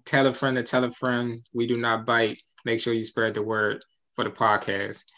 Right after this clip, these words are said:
And what we're going to do, we're going to get right into our five-minute rant. So I, I'm gonna go ahead and go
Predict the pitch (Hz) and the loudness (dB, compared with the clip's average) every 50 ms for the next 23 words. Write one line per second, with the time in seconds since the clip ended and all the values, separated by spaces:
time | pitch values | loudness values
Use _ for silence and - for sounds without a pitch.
0 | - - - _ _ _ - 120 117 117 117 113 113 120 - - _ _ _ - | -20 -20 -20 _ _ _ 0 2 2 2 2 0 -2 -4 -8 -12 _ _ _ -2
1 | 117 139 196 262 254 214 240 214 214 202 175 156 190 190 165 147 147 143 143 139 | 2 4 4 4 4 2 0 -2 0 0 0 2 4 4 6 4 4 2 0 0
2 | 131 127 123 135 131 135 - - - - - 127 135 151 165 - 139 139 135 - | -2 0 0 0 0 0 -2 -6 -12 -6 -2 0 0 0 0 -2 -4 -2 -2 0
3 | 147 139 131 127 127 - - 139 131 131 127 127 - 131 127 127 120 113 120 139 | 0 2 2 2 0 0 -2 0 2 2 2 0 -2 -2 -2 -2 -2 -2 -2 -2
4 | 151 147 120 107 - - - - - - 117 113 110 110 107 107 101 - - _ | -2 -2 -2 -4 -6 -6 -6 -4 -4 -2 -2 -2 -2 -2 -4 -4 -6 -8 -14 _
5 | _ _ _ _ _ _ _ _ _ _ _ _ _ _ _ _ _ - 139 139 | _ _ _ _ _ _ _ _ _ _ _ _ _ _ _ _ _ 4 4 6
6 | - - 131 139 156 160 147 151 147 147 151 151 143 139 135 131 123 117 | 6 6 4 4 4 4 2 4 2 4 4 2 2 2 2 0 0 0